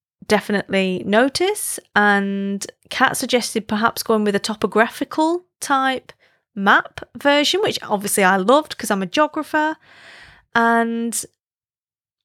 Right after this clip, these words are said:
Helen Swan actually suggested she could split the item into two halves, where the left side recalls the weather and the right side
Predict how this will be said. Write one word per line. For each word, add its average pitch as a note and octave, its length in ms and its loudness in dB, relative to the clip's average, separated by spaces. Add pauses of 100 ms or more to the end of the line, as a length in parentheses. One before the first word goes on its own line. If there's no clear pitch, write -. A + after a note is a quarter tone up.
(840)
Helen A#3 600 0
Swan A#3+ 500 -2
actually - 360 0
suggested G#3 540 -4
she - 120 -6
could - 180 -6
split - 360 0
the A3 100 4
item G#3 280 2
into G3+ 140 -4
two - 260 -6
halves, B3 440 0
where G3 160 2
the F3 80 -4
left A#3 240 2
side A#3 260 2
recalls G#3 300 -2
the G#3 80 0
weather C#4+ 260 0
and C#4+ 220 0
the G#3+ 60 -2
right G#3 260 0
side G3+ 300 0